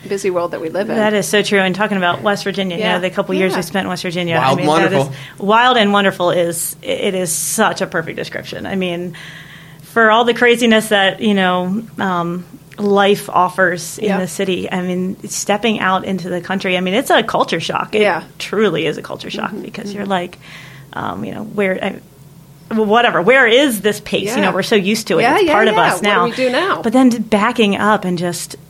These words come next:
Speaker 2: watching God's nature. I mean,
Speaker 1: Mm-hmm.
Speaker 2: it is the most breathtaking experience. I just
Speaker 3: Mm.
Speaker 2: remember sitting out, we had a farmhouse, and sitting out on the porch swing,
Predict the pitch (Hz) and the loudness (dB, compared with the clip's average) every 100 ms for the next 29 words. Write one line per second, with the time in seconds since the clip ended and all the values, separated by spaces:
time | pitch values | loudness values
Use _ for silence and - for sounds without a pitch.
0 | - 214 180 165 170 185 175 170 - - | -14 -10 -4 0 -2 -2 -10 -8 -8 -6
1 | 175 160 196 175 180 180 - 233 208 165 | -6 -4 -4 -4 -4 -6 -2 2 2 0
2 | 170 170 156 - - - - - - - | -4 -4 -6 -8 -12 -12 -14 -12 -8 0
3 | 131 127 113 110 196 180 170 - 185 175 | 2 2 0 -2 -2 -2 -4 -4 -2 0
4 | 170 - 170 160 - 180 175 160 160 - | 0 -2 -6 -6 -4 -4 -2 -4 -4 -8
5 | 185 185 175 165 170 160 160 - - 202 | -6 -4 -2 -2 -4 -6 -8 -10 -6 -4
6 | - - 202 190 165 | -6 -10 -6 -4 -4